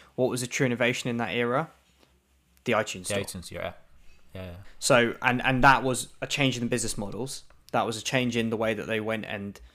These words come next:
Speaker 1: thought about how they got revenue and it was a way of, it was totally changing the user experience, that the, the entire service of music was changed by iTunes. Um, and I think that we're looking for,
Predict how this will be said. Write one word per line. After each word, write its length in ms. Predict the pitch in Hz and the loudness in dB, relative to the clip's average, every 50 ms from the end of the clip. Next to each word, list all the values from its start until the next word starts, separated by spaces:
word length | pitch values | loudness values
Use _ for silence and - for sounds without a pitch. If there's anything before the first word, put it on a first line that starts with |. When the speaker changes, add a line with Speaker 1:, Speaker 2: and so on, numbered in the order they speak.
| _ - - _ | _ -20 -20 _
Speaker 1:
thought 220 | - - 135 113 95 | 0 2 2 2 4
about 220 | 90 113 101 90 | 2 2 0 2
how 120 | 113 120 110 | 2 0 0
they 100 | 110 110 | 0 0
got 160 | - 98 - | -2 -2 -2
revenue 440 | 113 110 104 110 104 101 104 104 - _ _ _ _ - - | -4 -4 -4 -4 -6 -6 -8 -10 -12 _ _ _ _ -12 -4
and 220 | - 107 110 104 101 | -2 -2 -2 0 -2
it 80 | 85 | -2
was 140 | 110 120 117 | -2 -2 -2
a 60 | 123 | 0
way 240 | 110 117 110 113 117 | 0 2 2 2 2
of, 200 | 113 110 107 - - | 0 0 -2 -4 -6
it 40 | 123 | -4
was 120 | 123 107 | -4 -4
totally 240 | - - 123 110 113 | -4 -4 -4 -4 -4
changing 320 | - - 123 113 107 110 | -4 -4 -4 -4 -4 -6
the 60 | 110 113 | -6 -6
user 200 | 110 113 117 113 | -6 -6 -6 -6
experience, 460 | 104 - - 131 143 127 98 - - | -6 -4 -2 -2 0 -2 -2 -4 -4
that 200 | - 101 - - | -4 -6 -4 -6
the, 160 | 113 107 - - - | -8 -10 -10 -10 -8
the 100 | - 127 | -6 -6
entire 340 | 117 120 113 - 127 117 110 | -6 -6 -6 -6 -6 -4 -2
service 400 | - - 135 123 110 110 - - | 0 0 0 0 0 -2 -4 -6
of 100 | 104 104 | -4 -4
music 460 | 120 123 127 117 104 98 95 - - - - - _ _ | -4 -2 -2 -2 -4 -6 -8 -10 -14 -20 -20 -20 _ _
was 200 | - 117 110 - | -4 -4 -4 -4
changed 540 | - - 127 110 101 - - 117 - - - _ _ _ _ _ _ _ | -4 -4 -4 -4 -6 -6 -10 -12 -12 -12 -12 _ _ _ _ _ _ _
by 260 | - 117 104 101 98 - - _ _ _ _ _ _ _ _ _ _ _ _ _ - | 0 0 0 0 -2 -6 -12 _ _ _ _ _ _ _ _ _ _ _ _ _ -4
iTunes. 560 | 120 120 - - 98 80 - - - - - _ _ _ _ _ _ _ _ - - | -4 -4 -4 -8 -10 -10 -10 -12 -12 -12 -14 _ _ _ _ _ _ _ _ -12 -8
Um, 280 | 101 101 98 98 104 - | -6 -6 -6 -6 -6 -6
and 120 | - 110 110 | -4 -4 -4
I 40 | |
think 360 | 107 - - 113 107 92 - - | -4 -2 -2 -4 -4 -4 -4 -2
that 200 | 117 104 - - | -2 -2 0 -2
we're 80 | 117 | -2
looking 300 | 113 117 113 - 120 107 | -4 -4 -4 -8 -10 -12
for, 440 | - - - 107 107 104 104 104 - | -10 -8 -6 -4 -4 -2 -4 -4 -6